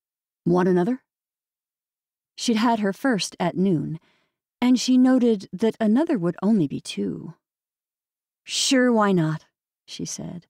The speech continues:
She wasn't a mother or a business owner or someone's fiancé. She didn't need to be anywhere. Ever. No one was even texting her anymore,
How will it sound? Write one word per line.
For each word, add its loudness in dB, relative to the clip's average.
She 0
wasn't 0
a -4
mother -2
or 2
a -2
business -2
owner -2
or -2
someone's -2
fiancé. -4
She -4
didn't 0
need 2
to -8
be 0
anywhere. -4
Ever. -2
No 4
one 4
was 0
even 0
texting -4
her -2
anymore, -2